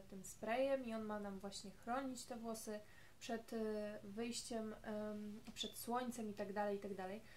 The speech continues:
Natomiast, e, powiem Wam, że, e, jedyne, co on mi robi, to, e, skleja mi te włosy i sprawia, że one są takie strasznie tępe, że się plączą. E, więc, e, ja starałam się używać, jak widzicie, tutaj jest malutsieńka ilość tego produktu,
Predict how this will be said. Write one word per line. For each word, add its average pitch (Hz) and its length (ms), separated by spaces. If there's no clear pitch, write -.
Natomiast, 254 540
e, 247 160
powiem 254 360
Wam, 247 220
że, 240 160
e, 233 340
jedyne, 233 420
co 254 140
on 240 120
mi 226 100
robi, 240 300
to, 226 440
e, 226 160
skleja 240 520
mi 220 140
te 214 120
włosy 226 400
i 214 260
sprawia, 220 420
że 214 120
one 220 140
są 214 180
takie 208 260
strasznie 220 420
tępe, 226 460
że 202 120
się 220 160
plączą. 233 640
E, 226 280
więc, 233 440
e, 233 360
ja 247 140
starałam 240 480
się - 160
używać, 208 520
jak 202 120
widzicie, 214 400
tutaj 208 280
jest 202 220
malutsieńka 214 840
ilość 233 480
tego 214 260
produktu, 214 640